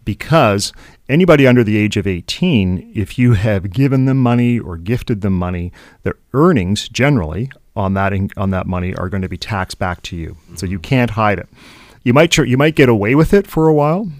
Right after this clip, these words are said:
Speaker 1: but if you're ever audited, they're gonna come and, and slap your hands,
Speaker 2: Right.
Speaker 1: and you're, there are gonna be penalties involved.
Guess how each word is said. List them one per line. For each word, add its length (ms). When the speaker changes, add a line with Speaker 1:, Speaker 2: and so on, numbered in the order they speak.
Speaker 1:
but 180
if 180
you're 120
ever 220
audited, 480
they're 140
gonna 180
come 500
and, 460
and 160
slap 320
your 80
hands, 380
Speaker 2:
Right. 100
Speaker 1:
and 140
you're, 140
there 120
are 40
gonna 200
be 80
penalties 480
involved. 460